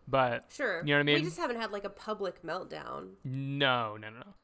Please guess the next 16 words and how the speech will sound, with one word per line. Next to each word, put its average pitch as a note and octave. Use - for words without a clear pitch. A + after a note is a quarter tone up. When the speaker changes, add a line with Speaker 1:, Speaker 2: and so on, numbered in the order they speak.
Speaker 1:
I D#3
think G#3
the F3+
last D#3+
one C3
to -
that D3
caliber B2+
would A2+
be A#2
Amanda A#2+
Bynes. G#3+
Speaker 2:
Which, C#4
did A3+
you C4
see? C#4+